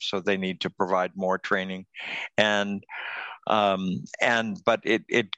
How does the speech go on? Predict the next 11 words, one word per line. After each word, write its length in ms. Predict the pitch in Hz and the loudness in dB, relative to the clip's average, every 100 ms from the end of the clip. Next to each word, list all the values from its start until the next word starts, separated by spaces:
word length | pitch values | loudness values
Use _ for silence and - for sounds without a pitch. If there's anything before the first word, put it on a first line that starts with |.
| _ | _
went 280 | 107 113 104 | 2 2 2
beyond 400 | 107 104 190 165 | 2 4 2 2
that 180 | 98 98 - | 0 0 -4
because 300 | 113 113 101 | -4 -4 0
we 100 | 107 | 0
also 340 | 117 147 107 | 2 0 -6
said 280 | 98 110 113 - | -4 -4 -2 -2
that 160 | 104 | -2
our 480 | - 104 104 104 98 _ - | -2 -2 0 -2 -6 _ -6
executive 640 | 110 - 151 - 208 208 | -4 0 -2 0 -8 -8
committee, 460 | - 98 - 120 | -8 -4 -2 -2